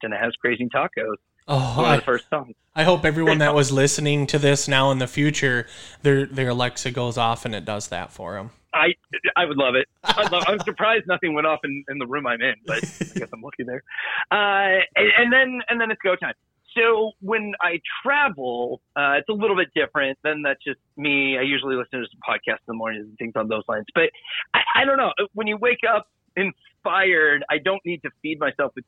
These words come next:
Speaker 1: too much inspiration, uh, but every little bit helps. And, and I always like to, to put on a podcast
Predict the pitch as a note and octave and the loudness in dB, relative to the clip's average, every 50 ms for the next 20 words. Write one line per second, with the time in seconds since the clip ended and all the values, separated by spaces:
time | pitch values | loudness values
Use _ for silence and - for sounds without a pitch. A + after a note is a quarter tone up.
0 | - - F#3+ F#3+ E3+ - - D3 C3 - _ - C3+ C3+ C3 B2+ B2+ A#2 - C#3 | -6 -6 -2 -2 -2 -4 -4 -8 -8 -8 _ -2 0 2 2 2 0 0 -2 -2
1 | B2+ B2 A#2 - _ _ _ _ _ _ - A#2+ A#2+ B2 A#2+ G#2+ - D3 C#3+ - | -2 -2 -2 -4 _ _ _ _ _ _ -4 0 0 0 0 0 0 -2 -2 -2
2 | - - F3 F#3+ F#3+ F3 D3 C#3+ D3+ C#3+ C3+ C#3+ C#3+ C3+ C3 A#2 B2+ B2+ A2+ - | -2 0 2 2 2 2 0 -2 -4 -4 -2 -2 -2 -2 -2 -4 -6 -6 -6 -4
3 | - G2+ F2+ _ _ _ _ _ _ - A2+ A2+ A2+ A#2 A2+ A#2 B2 B2 A#2+ A#2+ | -6 -8 -8 _ _ _ _ _ _ -12 -10 -8 -8 -8 -8 -4 -4 -2 0 0
4 | A#2 A2+ - B2 A2 - _ - A#2 A2 A2 A2 G#2+ _ _ _ _ - A2 - | -2 -2 -2 -4 -4 -4 _ -6 -4 -4 -4 -6 -8 _ _ _ _ -20 -16 -10
5 | B2 A#2 A2+ A2 G#2+ G2+ - A2 G#2+ G#2 - A2+ A2 A2 | -6 -4 -4 -4 -4 -4 -6 -8 -8 -6 -6 -6 -8 -8